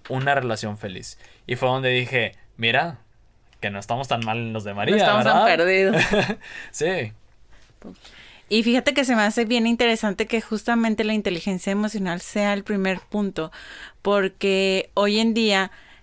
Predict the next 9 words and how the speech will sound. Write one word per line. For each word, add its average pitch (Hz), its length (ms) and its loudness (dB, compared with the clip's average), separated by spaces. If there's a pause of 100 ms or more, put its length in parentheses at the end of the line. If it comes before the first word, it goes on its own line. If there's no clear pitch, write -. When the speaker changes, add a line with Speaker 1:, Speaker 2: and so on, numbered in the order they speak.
(160)
Speaker 2:
eh, 196 220 0
¿te 208 80 2
acuerdas 196 320 2
que 226 80 0
hablábamos 196 540 2
que, 180 260 -2 (240)
que 180 840 2
como 202 360 2
que 190 460 2